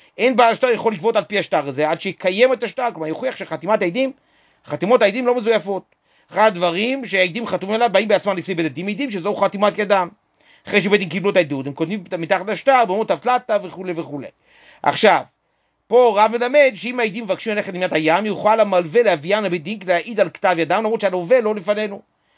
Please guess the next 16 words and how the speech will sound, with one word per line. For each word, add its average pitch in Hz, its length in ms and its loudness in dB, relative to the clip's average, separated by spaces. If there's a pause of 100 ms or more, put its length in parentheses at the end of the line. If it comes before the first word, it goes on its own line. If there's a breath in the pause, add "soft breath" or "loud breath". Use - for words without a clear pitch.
(100)
זה - 100 0
הכוונה, 196 180 2
מקיימים 185 300 0
את 208 40 -6
השטר 214 260 -2
שלא 185 160 -6
בפני 202 240 -8
בית, 196 140 -6
בעל 185 380 0
הדין. 185 280 -4 (640 soft breath)
ורבי 117 140 -4
יוחנן 240 280 4
חולק, 202 380 -2
רבי 208 100 -4
יוחנן 208 160 0
אמר, 202 160 2